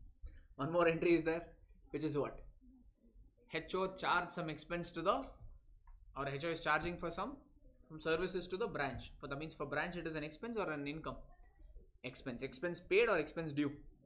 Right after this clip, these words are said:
So means the entry will, have they given the name of that expense? Some service charge or something like that they've said?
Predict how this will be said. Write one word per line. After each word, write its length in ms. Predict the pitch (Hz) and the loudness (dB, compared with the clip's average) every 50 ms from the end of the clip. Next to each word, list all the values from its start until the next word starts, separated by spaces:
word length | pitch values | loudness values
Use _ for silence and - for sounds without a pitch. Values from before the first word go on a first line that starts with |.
| - - - - - - - - - - - - - - | -20 -20 -18 -18 -18 -18 -16 -16 -16 -18 -18 -18 -14 -10
So 60 | 139 | -8
means 160 | 143 147 151 | -6 -4 -2
the 60 | 143 | -2
entry 240 | 143 139 143 143 156 | -2 -2 -2 -2 -4
will, 100 | 147 143 139 - | -4 -4 -6 -6
have 160 | 143 151 151 | -6 -4 -2
they 80 | 165 165 | 0 0
given 140 | 165 185 190 | 0 0 0
the 60 | 170 | 0
name 160 | 160 175 190 | 0 0 0
of 80 | 190 170 | 0 0
that 120 | 175 165 | 0 0
expense? 400 | 160 156 - - 202 165 139 - - - - _ _ - 269 - - - - - _ | 0 -2 -2 -4 -6 -6 -8 -12 -16 -20 -20 _ _ -20 -20 -20 -20 -20 -20 -20 _
Some 180 | - 156 143 | -12 -10 -6
service 300 | 143 151 147 139 156 151 | -4 -4 -2 -2 -2 -4
charge 240 | 156 - 151 147 139 | -2 -2 0 0 -2
or 40 | 147 | -2
something 220 | 143 147 139 147 147 | -4 -6 -6 -4 -4
like 100 | 147 151 | -2 -2
that 120 | 151 147 | -2 -2
they've 120 | 143 147 143 | -4 -4 -4
said? 160 | - 196 | -4 -6